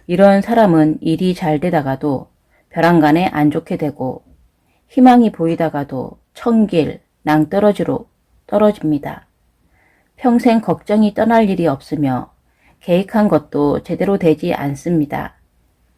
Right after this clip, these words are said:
일이 완벽하게 성사되는 것처럼 보여도 나중에 하자가 생깁니다. 원래 박복하게 태어난 사람이 불규칙하게 식사하면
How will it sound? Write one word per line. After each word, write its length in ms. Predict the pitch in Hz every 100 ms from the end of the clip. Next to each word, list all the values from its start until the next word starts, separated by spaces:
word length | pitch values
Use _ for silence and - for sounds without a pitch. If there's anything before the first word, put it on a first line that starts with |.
| _ _ - _ -
일이 180 | 196
완벽하게 640 | 202 160 165 214 - 220 208
성사되는 600 | 240 247 247 247 202 165
것처럼 460 | 151 - 147 143
보여도 600 | 143 143 135 143 135 - _ _ _ _ -
나중에 600 | 156 151 185 156 143 -
하자가 440 | - 247 240 196
생깁니다. 760 | 175 202 196 196 156 143 143 175 _ _ _ _ _ _ _ _ _ -
원래 280 | 180 196 202
박복하게 600 | 175 - - - 220 208
태어난 400 | 240 233 214 196
사람이 680 | 190 165 147 147 143 - -
불규칙하게 640 | - 180 196 240 226 202 185
식사하면 800 | - - 214 196 160 139 -